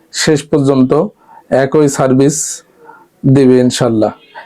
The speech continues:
এবং ফোকাসের শিক্ষক মণ্ডলী, আহ, প্রথম থেকেই শেষ পর্যন্ত তারা তাদের সর্বোচ্চ পরিশ্রম দিয়ে এবং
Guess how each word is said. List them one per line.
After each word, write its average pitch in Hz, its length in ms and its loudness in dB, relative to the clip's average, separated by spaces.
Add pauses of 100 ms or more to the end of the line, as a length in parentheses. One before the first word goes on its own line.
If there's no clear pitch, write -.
(140)
এবং 156 260 2
ফোকাসের 151 480 -2
শিক্ষক 143 440 -2
মণ্ডলী, 143 420 2
আহ, - 1040 -4
প্রথম 156 500 -2
থেকেই 160 340 0
শেষ 156 320 -2
পর্যন্ত 131 460 0 (680)
তারা 135 260 2 (960)
তাদের 143 320 2 (480)
সর্বোচ্চ 143 680 -2 (960)
পরিশ্রম 147 600 0
দিয়ে 131 240 4
এবং 147 340 2